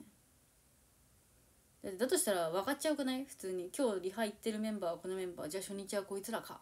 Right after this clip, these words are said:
とか、逆に、あの、お仕事とかで、その、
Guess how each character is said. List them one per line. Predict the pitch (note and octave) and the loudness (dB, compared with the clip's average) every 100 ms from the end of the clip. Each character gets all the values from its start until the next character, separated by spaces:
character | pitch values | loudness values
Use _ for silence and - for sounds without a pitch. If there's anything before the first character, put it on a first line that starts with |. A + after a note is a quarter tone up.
| - - - _ - - _ - - - - - - _ - | -18 -20 -20 _ -20 -20 _ -20 -20 -20 -20 -20 -20 _ -6
と | G#3 | -2
か、 | |
逆 | G3 A3+ G4 | 2 6 6
に、 | G#4+ G#4 - | 6 2 4
あ | C#4 | 6
の、 | C#4+ C#4 - | 8 6 6
お | |
仕 | - G4+ | 6 8
事 | G4 A#3+ | 6 4
と | F#3 | 0
か | E3+ | 2
で、 | E3+ F3 D#3+ - - | 4 2 2 -4 -8
そ | G#3 | -4
の、 | F#3 F3+ F3 F3 | -2 -2 -2 -4